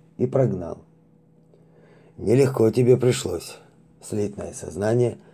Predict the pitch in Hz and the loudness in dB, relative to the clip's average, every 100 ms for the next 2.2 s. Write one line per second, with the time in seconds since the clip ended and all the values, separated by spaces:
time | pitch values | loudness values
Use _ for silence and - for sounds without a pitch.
0 | _ 139 135 117 104 92 90 85 98 98 | _ 0 4 4 2 0 -6 -6 -6 -4
1 | - 107 - - 104 95 80 80 - 85 | -4 -6 -8 -8 -6 -4 -8 -12 -10 -10
2 | - | -10